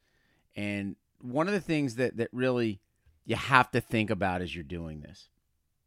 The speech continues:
is what your aspirations are.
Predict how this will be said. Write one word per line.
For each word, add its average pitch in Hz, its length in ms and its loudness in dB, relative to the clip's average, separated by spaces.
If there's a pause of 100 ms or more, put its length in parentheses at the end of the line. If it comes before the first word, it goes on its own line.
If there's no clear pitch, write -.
(520)
is 120 160 0
what 120 260 2
your 139 140 4
aspirations 101 840 0
are. 76 300 -10